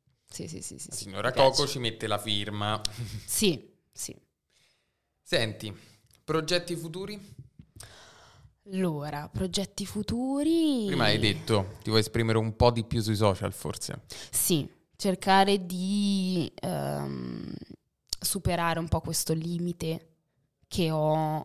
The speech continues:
Speaker 1: eh, anche perché vedo che poi magari quando parlo anche di cose personali o comunque quando dico della mia esperienza con lo psicologo,
Speaker 2: Piace.
Speaker 1: cioè, ho un bel riscontro, quindi dico, "Ok, magari,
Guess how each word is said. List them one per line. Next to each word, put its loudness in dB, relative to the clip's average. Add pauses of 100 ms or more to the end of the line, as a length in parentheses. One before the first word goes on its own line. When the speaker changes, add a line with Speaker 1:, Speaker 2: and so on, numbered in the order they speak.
(140)
Speaker 1:
eh, -12 (180)
anche -4
perché 2
vedo 2
che -2
poi 0
magari -2
quando 0
parlo 2
anche -2
di -10
cose -4
personali -2
o -4
comunque -8
quando -4
dico -2
della -2
mia -6
esperienza -6 (400)
con -2
lo -2
psicologo, -2 (300)
Speaker 2:
Piace. 0
Speaker 1:
cioè, 2
ho 4
un 2
bel 4
riscontro, -2
quindi -10
dico, -14
"Ok, -18 (200)
magari, -8